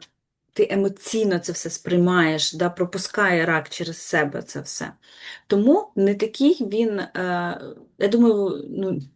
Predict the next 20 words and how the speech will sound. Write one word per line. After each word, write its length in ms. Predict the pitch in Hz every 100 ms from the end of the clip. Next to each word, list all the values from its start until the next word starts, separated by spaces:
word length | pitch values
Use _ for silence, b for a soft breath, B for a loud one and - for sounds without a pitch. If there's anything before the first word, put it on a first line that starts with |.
| 180 180 175 175
такий 340 | 175 190 214
він, 240 | 202 202 190 B B _
і, 60 | -
в 60 |
принципі, 440 | - 240 247 226 -
і 100 | 254
ніжний 440 | 269 554 605 269
з 80 | 190
однієї 440 | 185 180 170 160 156
сторони, 520 | - 170 151 175 160
да, 300 | 151 233 415
бо 100 | 202
насправді 560 | 185 - 233 247 208
він 200 | 190 247
вас 320 | 202 226 - 196
залюбить 560 | 185 214 233 220 220
на 100 | 220
пів-, 260 | 202 208 185
на 60 |
півсмерті. 800 | 202 226 - 330 359 185 - 156